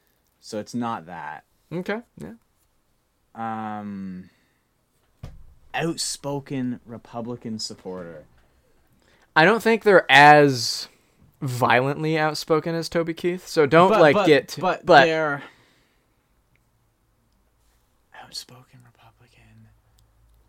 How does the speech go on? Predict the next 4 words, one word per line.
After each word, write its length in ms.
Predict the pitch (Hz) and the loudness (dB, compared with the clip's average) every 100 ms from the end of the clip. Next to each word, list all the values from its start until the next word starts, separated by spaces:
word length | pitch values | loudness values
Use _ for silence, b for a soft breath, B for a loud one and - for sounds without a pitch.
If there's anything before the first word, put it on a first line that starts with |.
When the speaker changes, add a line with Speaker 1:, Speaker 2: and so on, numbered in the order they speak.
| _ _ _ _ _ | _ _ _ _ _
Speaker 1:
from 180 | _ 92 | _ -20
Arkansas 840 | - 117 - 120 - 117 107 101 98 _ | -18 -16 -14 -14 -14 -14 -14 -14 -14 _
into 340 | 113 107 113 | -20 -20 -20
sports. 920 | - - 113 107 104 104 - - - | -20 -20 -20 -18 -16 -18 -20 -20 -20